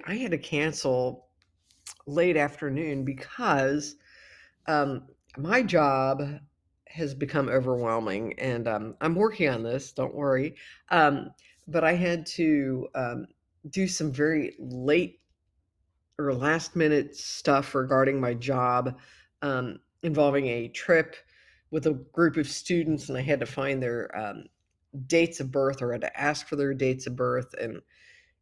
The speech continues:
it just became this big, prolonged thing. Um, then on top of that, um, I was really, okay, you know, you know me to be kind of the authentic person that I am,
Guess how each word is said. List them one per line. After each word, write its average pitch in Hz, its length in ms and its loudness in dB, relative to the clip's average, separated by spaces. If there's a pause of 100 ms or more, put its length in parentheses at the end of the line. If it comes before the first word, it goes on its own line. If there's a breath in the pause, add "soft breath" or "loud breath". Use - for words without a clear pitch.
it 180 80 0
just 185 200 0
became 156 360 0
this 131 140 -2
big, 135 420 0 (480)
prolonged 143 800 2
thing. 117 720 0 (120)
Um, 131 340 -4 (480 loud breath)
then 175 160 2
on 160 140 4
top 180 340 -4
of 139 200 -4
that, 131 580 2
um, 113 440 -2 (1400 loud breath)
I 156 60 4
was 165 220 2
really, 135 720 2 (400)
okay, 143 300 0
you 165 160 0
know, 139 180 2
you 214 220 2
know 226 180 10
me 196 280 6
to 190 140 -8
be 165 160 -2
kind 151 240 -4
of 139 160 -4
the 139 200 -2
authentic 143 680 -2
person 175 480 0
that 131 140 2
I 131 80 0
am, 131 560 0